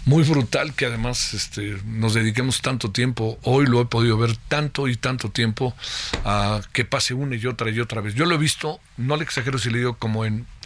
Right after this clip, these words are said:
cinco, seis medios de comunicación y redes, en portales, en portal, bueno,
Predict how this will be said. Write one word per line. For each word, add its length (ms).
cinco, 680
seis 760
medios 260
de 60
comunicación 720
y 160
redes, 520
en 160
portales, 760
en 140
portal, 380
bueno, 200